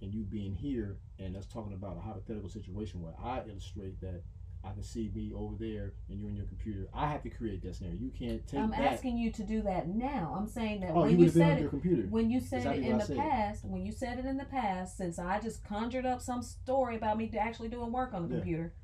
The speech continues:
Speaker 2: I just conjured that up, made it up. You said computer, but I don't know why computer would come into play. How did you
Speaker 1: Yeah.
Speaker 2: even know I had a computer?
Speaker 1: Come on,
Speaker 2: But,
Speaker 1: man.
Speaker 2: but
Speaker 1: <laughs>
Speaker 2: anyway, so what I'm asking is, at the time when you said it, that you could see me on the computer,
Speaker 1: Mm-hmm.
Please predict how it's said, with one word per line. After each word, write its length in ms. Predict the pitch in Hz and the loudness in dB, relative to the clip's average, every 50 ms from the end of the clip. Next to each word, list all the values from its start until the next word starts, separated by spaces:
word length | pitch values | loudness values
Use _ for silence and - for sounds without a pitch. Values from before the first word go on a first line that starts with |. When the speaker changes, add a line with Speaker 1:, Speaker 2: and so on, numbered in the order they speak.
| - | -8
Speaker 2:
I 100 | - 165 | -6 -6
just 160 | 180 185 - - | -6 -6 -6 -4
conjured 360 | 202 196 208 220 226 226 220 | -4 -2 -2 -2 -4 -4 -4
that 180 | 240 247 247 | -2 0 2
up, 300 | 233 190 170 156 - - - - - - | 2 2 0 0 -2 -6 -12 -14 -12 -6
made 220 | - 165 170 190 220 | -4 -2 -2 0 0
it 80 | 220 | 2
up. 160 | 202 180 - - | 2 2 0 0
You 200 | 151 170 208 226 | -2 -2 -2 -2
said 260 | 220 - 254 233 233 | -2 -2 -2 -4 -4
computer, 460 | 233 233 220 220 262 254 226 196 180 175 | -4 -6 -4 -2 -2 -2 0 0 0 0
but 140 | 175 127 131 | 0 0 0
I 80 | 160 | 2
don't 120 | 180 190 190 | 2 2 0
know 120 | 196 185 | 0 2
why 160 | 196 196 202 | 4 4 2
computer 360 | 196 208 - - 247 240 214 | 2 0 -4 -4 -4 -4 -4
would 120 | 190 180 - | -4 -4 -4
come 140 | 208 185 180 | -4 -4 -4
into 100 | 180 175 | -4 -4
play. 160 | 185 170 165 | -2 -2 -2
How 120 | 175 180 | -2 -2
did 140 | 180 170 190 | -4 -6 -6
you 60 | 196 | -6
Speaker 1:
Yeah. 80 | 202 214 | -6 -4
Speaker 2:
even 100 | 220 220 | -2 -2
know 140 | 233 233 240 | -2 -2 -2
I 80 | 240 | -2
had 160 | 262 277 262 | 0 0 0
a 40 | 226 | 0
computer? 300 | - 175 165 165 147 - - - - - - - - - - - | -2 -6 -4 -4 -6 -6 -8 -10 -10 -12 -12 -12 -14 -12 -8 -4
Speaker 1:
Come 160 | 285 190 151 | 0 2 2
on, 140 | 143 196 214 | 2 4 6
Speaker 2:
But, 200 | 226 220 208 175 190 | 6 8 8 8 6
Speaker 1:
man. 120 | 202 175 - - - - - - | 4 0 0 -2 -8 -10 -8 -4
Speaker 2:
but 180 | 202 214 208 220 | 0 2 2 4
Speaker 1:
<laughs> 100 | 254 285 | 4 4
Speaker 2:
anyway, 420 | 277 254 220 202 190 190 190 196 196 - | 4 4 4 6 6 6 4 2 0 0
so 220 | - 214 196 196 | 6 6 6 6
what 200 | 190 196 202 202 | 6 6 6 6
I'm 160 | 208 214 226 240 | 6 6 2 2
asking 600 | 247 262 254 247 247 - - 196 190 185 - 185 | 2 4 4 4 2 0 -6 -6 -6 -4 -4 -4
is, 200 | 185 180 170 - - | -4 -4 -4 -2 0
at 180 | 190 202 214 | 2 2 2
the 80 | 226 233 | 2 -2
time 360 | 226 247 254 254 247 247 226 214 | -4 -2 0 0 0 0 -2 -2
when 120 | 202 196 | -4 -2
you 180 | 202 214 254 277 | -2 -2 -2 -2
said 340 | - - 330 320 285 208 175 | -2 2 2 4 4 4 4
it, 180 | 165 151 - - - - - - - - - | 2 -2 -4 -8 -12 -14 -14 -14 -10 -4 -2
that 240 | 170 165 - - | -2 -2 -2 -2
you 100 | 208 226 226 | -2 -2 -2
could 120 | 240 214 | -2 -4
see 260 | - - 262 262 254 | -4 -2 -2 0 0
me 220 | 240 240 247 254 247 | 0 -2 -2 -2 -4
on 200 | - 233 240 247 | -4 -4 -4 -4
the 40 | 254 | -4
computer, 560 | 254 254 247 - 269 269 240 175 160 151 185 | -4 -4 -4 -4 -2 -2 -2 0 -2 -2 -4
Speaker 1:
Mm-hmm. 120 | 185 175 | -4 -6